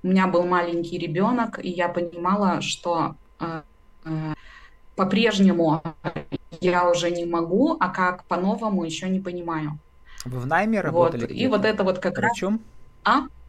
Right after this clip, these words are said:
Speaker 2: Где вы
Speaker 1: Я,
Speaker 2: работали?
Speaker 1: нет,
Speaker 2: В
Speaker 1: я
Speaker 2: найме
Speaker 1: врачом не
Speaker 2: врачом?
Speaker 1: работала. Как ни странно, я, знаете, чем занималась?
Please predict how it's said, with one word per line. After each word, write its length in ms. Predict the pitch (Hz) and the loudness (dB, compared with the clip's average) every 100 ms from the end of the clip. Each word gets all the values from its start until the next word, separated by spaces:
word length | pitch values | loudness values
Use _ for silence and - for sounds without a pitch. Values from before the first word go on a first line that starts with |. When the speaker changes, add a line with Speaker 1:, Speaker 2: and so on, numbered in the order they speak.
| - | -14
Speaker 2:
Где 260 | 123 160 | -8 -4
вы 80 | 160 | 0
Speaker 1:
Я, 20 | |
Speaker 2:
работали? 260 | 196 262 262 | 4 4 6
Speaker 1:
нет, 200 | 262 269 | 6 6
Speaker 2:
В 40 | |
Speaker 1:
я 20 | 233 | 4
Speaker 2:
найме 300 | 226 185 - | 2 0 -2
Speaker 1:
врачом 180 | 247 247 | 0 0
не 80 | |
Speaker 2:
врачом? 80 | 247 | 0
Speaker 1:
работала. 480 | 220 - 302 262 202 190 | -4 -4 -4 -2 -2 0
Как 220 | 233 240 | 0 0
ни 80 | 233 | -2
странно, 380 | 220 240 285 277 | -2 2 4 6
я, 160 | 208 196 | 4 2
знаете, 340 | 220 277 240 | 0 0 -2
чем 220 | - 185 | -4 -4
занималась? 640 | 175 180 175 165 160 156 | -4 -4 -2 -2 -2 -6